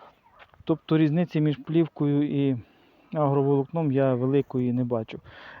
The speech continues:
Е, до речі, інколи було таке, що я виходив, були приморозки. Вона ще не цвіла, ще тоді були заморозки, нуль, мінус один, зранку трималося, кожен день стабільно. Тільки на початку розвитку під агроволокном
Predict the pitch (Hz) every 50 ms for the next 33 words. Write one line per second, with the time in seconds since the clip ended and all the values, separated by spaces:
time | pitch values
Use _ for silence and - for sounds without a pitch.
0 | - - 143 135 131 127 131 127 135 151 156 151 143 - 147 139 147 151 147 -
1 | 147 139 139 135 131 135 135 139 131 - 127 - 143 127 - - - 127 131 131
2 | 131 127 - 143 135 127 127 127 127 131 135 123 - 139 143 139 139 135 131 120
3 | - - 135 120 - - _ _ _ _ _ - 214 190 - - 160 156 147 -
4 | - - 175 185 202 208 196 165 - - 147 139 127 - 131 123 131 127 127 127
5 | 127 123 123 160 175 190 185 180 160 147 - - 139 131 139 156 170 165 143 135
6 | 135 131 127 120 - 123 123 147 156 151 139 143 143 139 123 - - - 131 135
7 | 165 185 185 175 - - 143 - - 131 131 131 131 131 131 123 - - 123 123
8 | 160 175 180 175 175 - _ - - - - - - - - - _ - 151 -
9 | 156 151 151 - 147 139 - 156 139 - - 143 143 143 127 127 131 - - -
10 | 127 117 _ _ - - - - - - - _ _ - - 143 160 160 143 143
11 | 147 139 143 139 131 - - 147 143 131 113